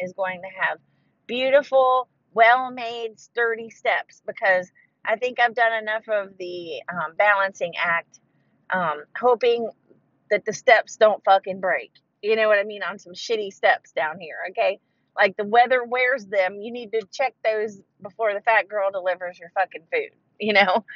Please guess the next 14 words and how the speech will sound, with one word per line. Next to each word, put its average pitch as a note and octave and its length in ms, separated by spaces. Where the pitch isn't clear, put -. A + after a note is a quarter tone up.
<laughs> - 200
I'm E4+ 300
just E4+ 400
saying, C4+ 500
you A3 120
know? G3+ 280
So, A3 420
I'm F4+ 220
grateful B3+ 540
for F#3 380
always A#3+ 440
getting G#3+ 460
the E3+ 280
beautiful G#3 720